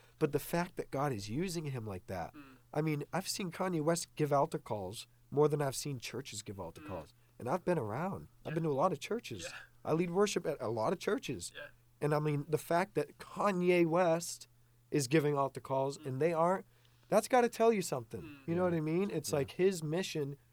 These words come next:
Speaker 1: if not anymore, at one point was to get people saved.
Speaker 2: Yeah.
Speaker 1: And it, you look at Justin Bieber.
Speaker 2: Mm-hmm.
Speaker 1: Most of his most recent music, you know, it's not, you know, "Worthy is the Lamb,"
Speaker 2: Sure.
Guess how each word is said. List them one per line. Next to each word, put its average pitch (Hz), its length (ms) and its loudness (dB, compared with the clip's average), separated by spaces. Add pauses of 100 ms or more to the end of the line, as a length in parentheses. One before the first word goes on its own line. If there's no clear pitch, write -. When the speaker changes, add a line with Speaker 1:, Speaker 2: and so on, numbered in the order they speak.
(880)
Speaker 1:
if 156 200 2
not 190 320 4
anymore, 190 680 6
at 156 180 -4
one 240 180 4
point 190 240 0
was 147 180 0
to 123 100 -6
get 131 340 -4
people 127 340 -10
saved. 101 480 -6 (120)
Speaker 2:
Yeah. 147 160 -14 (280)
Speaker 1:
And 135 120 -2
it, 143 100 0 (160)
you 139 180 -16
look 131 220 -6
at 127 100 0
Justin 135 380 -6
Bieber. 165 340 -6 (180)
Speaker 2:
Mm-hmm. - 140 -20 (200)
Speaker 1:
Most 143 300 2
of 143 80 -4
his 151 160 0
most 143 260 -2
recent 156 300 -2
music, 147 360 0 (300)
you 175 80 0
know, 127 120 2
it's 101 180 -4
not, 151 280 2 (460)
you 147 100 2
know, 110 220 -2 (600)
"Worthy 147 460 4
is 135 100 -2
the 147 100 -2
Lamb," 185 520 2
Speaker 2:
Sure. - 260 -14